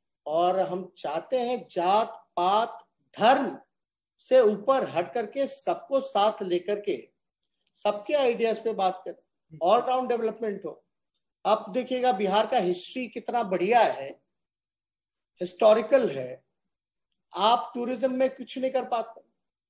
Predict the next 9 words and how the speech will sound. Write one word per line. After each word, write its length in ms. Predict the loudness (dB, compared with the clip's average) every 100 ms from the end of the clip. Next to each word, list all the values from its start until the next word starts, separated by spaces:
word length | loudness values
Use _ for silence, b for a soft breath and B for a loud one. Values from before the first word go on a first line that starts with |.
| _ _ -6
अब 120 | 2
रोजगार 420 | 2 4 4 4
कैसे 280 | 2 0 -2
मिलेगा? 320 | -4 -4 -2
Industry 460 | -2 -2 -4 -4 0
आएगा 340 | 2 2 0
तो 140 | -2
रोजगार 420 | -2 -2 0 -2 -2
मिलेगा, 460 | -4 -2 -2 -4